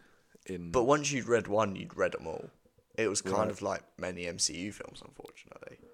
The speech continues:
Speaker 1: Well, it's in, 'cause I remember, do you ever read the Gone series?
Speaker 2: Besides, I didn't.
Speaker 1: Fucking, like, good story. It was f-
Speaker 2: Mm.
Speaker 1: uh,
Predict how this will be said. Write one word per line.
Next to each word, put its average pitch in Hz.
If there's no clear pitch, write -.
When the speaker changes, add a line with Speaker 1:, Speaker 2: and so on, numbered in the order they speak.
Speaker 1:
Well, 202
it's 202
in, 233
'cause 196
I 240
remember, 170
do -
you 175
ever 160
read 156
the 131
Gone 135
series? 85
Speaker 2:
Besides, -
I 92
didn't. 85
Speaker 1:
Fucking, 170
like, 156
good 190
story. 139
It 113
was 127
f- -
Speaker 2:
Mm. 117
Speaker 1:
uh, 117